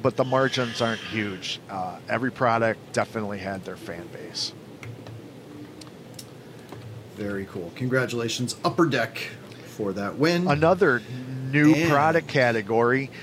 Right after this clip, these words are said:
Speaker 2: Yeah.
Speaker 1: Diving into memorabilia products, best autographed baseball only products. So this, these are signed baseballs. Choices of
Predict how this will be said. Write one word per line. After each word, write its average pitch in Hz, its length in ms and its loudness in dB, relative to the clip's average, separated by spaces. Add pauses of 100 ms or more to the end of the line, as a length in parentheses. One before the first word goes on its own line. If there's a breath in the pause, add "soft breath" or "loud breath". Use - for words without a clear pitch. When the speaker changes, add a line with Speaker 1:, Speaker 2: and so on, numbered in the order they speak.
(360 loud breath)
Speaker 2:
Yeah. 123 400 -8
Speaker 1:
Diving 135 380 4
into 131 180 0
memorabilia 123 720 2
products, 120 480 2
best 127 400 2
autographed 123 680 2 (520)
baseball 120 800 2 (420)
only 131 420 0
products. 107 560 -2
So 117 100 -4
this, 107 420 -4
these 117 240 -4
are 110 140 -2
signed 120 480 -2
baseballs. 117 720 0 (400 loud breath)
Choices 127 500 2
of 113 120 -4